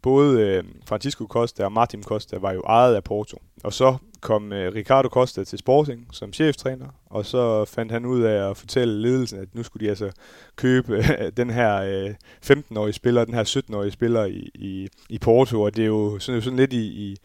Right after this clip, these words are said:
i herrehåndbold, eller i håndbold i særdeleshed, det der med transfers og sådan noget, at bruge penge, ah, det gør man ikke rigtigt. Men her, der brugte man altså, øh, to hundrede tusind euro på at købe de her to spillere fri, som var femten og sytten år på daværende tidspunkt. Og det må man så sige, at det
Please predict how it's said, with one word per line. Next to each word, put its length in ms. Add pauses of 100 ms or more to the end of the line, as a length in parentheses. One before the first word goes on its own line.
(200)
i 100
herrehåndbold, 480
eller 140
i 40
håndbold 380
i 60
særdeleshed, 680 (100)
det 80
der 100
med 120
transfers 640
og 100
sådan 100
noget, 220
at 80
bruge 160
penge, 400 (460)
ah, 280
det 100
gør 140
man 180
ikke 160
rigtigt. 320 (600)
Men 100
her, 120
der 100
brugte 260
man 100
altså, 440
øh, 120
to 220
hundrede 260
tusind 360
euro 360 (140)
på 120
at 60
købe 200
de 60
her 120
to 220
spillere 400
fri, 320
som 240
var 320
femten 380
og 60
sytten 320
år 140
på 120
daværende 300
tidspunkt. 440 (540)
Og 100
det 80
må 120
man 80
så 120
sige, 340
at 120
det 280